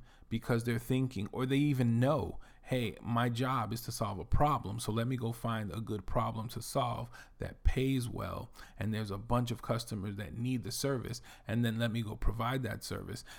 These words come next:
and let me have some good sales skills so that I can persuade them to try me instead of a competitor, and then let me give them outstanding, you know, customer service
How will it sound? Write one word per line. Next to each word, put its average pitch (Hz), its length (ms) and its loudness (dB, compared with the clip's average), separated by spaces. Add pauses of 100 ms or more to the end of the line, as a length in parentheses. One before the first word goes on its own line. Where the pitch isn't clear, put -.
(100)
and 107 100 -2
let 123 140 2
me 147 100 2
have 127 220 -2
some 117 180 0
good 98 180 -4
sales 139 420 0
skills - 340 -4
so 104 80 -4
that 104 140 -6
I 104 60 -4
can - 180 -8
persuade 127 580 -2
them 110 160 -4
to - 160 -8
try 107 340 -2
me 123 300 4
instead 107 280 -4
of 101 120 -6
a - 40 -6
competitor, 120 640 2 (280)
and 117 140 2
then 120 160 2
let 127 160 0
me 127 100 2
give 117 280 0
them 117 120 0
outstanding, 120 840 -2 (260)
you 117 100 0
know, 107 140 -4
customer 113 440 -2
service 127 540 0